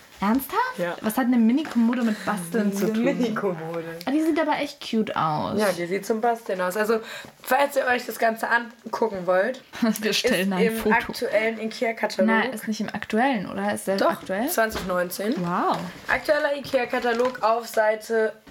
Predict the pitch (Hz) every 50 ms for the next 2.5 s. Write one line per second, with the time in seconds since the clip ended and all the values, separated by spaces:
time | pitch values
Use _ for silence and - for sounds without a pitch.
0 | - - - - - - - 202 180 196 202 - - - - - - - - -
1 | - - - - - - - - - - - - - 254 262 262 262 254 - 254
2 | 233 233 233 - - 220 214 208 208